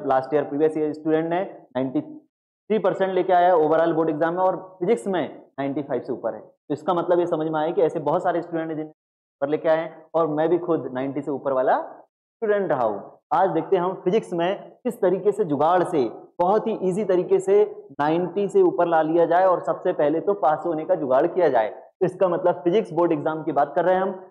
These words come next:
तो आते हैं सबसे पहले हम syllabus के पास। तो syllabus में आप जानते हैं, आप नहीं भी जानते होंगे तो टू month बचे हैं, तो थोड़ा तो बहुत idea हो गया होगा कि भाई total कितने chapters हमारे, fourteen chapters है। टोटल कितने chapter है? फ़ोर्टीन।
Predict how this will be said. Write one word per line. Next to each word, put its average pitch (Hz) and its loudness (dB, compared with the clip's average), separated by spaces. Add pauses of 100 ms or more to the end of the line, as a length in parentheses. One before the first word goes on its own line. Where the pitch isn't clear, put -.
(120)
तो 185 -2
आते 196 2
हैं 196 2
सबसे 190 0
पहले 180 4
हम 185 0
syllabus 151 2
के 175 2
पास। 127 0 (440)
तो 190 2
syllabus 190 0
में 190 0
आप 170 0
जानते 160 0
हैं, 180 -4 (100)
आप 151 0
नहीं 160 -2
भी 196 -2
जानते 175 0
होंगे 170 -2
तो 185 -2
टू 185 2
month 180 0
बचे 160 2
हैं, 196 -2 (300)
तो 170 0
थोड़ा 180 2
तो 190 2
बहुत 165 2
idea 151 4
हो 165 4
गया 175 4
होगा 170 4
कि 185 0
भाई 180 4
total 180 -2
कितने 185 0
chapters 208 0
हमारे, 190 2 (100)
fourteen 170 -2
chapters 143 0
है। 110 -2
टोटल 156 -2
कितने 180 -2
chapter 190 2
है? 226 4
फ़ोर्टीन। 190 0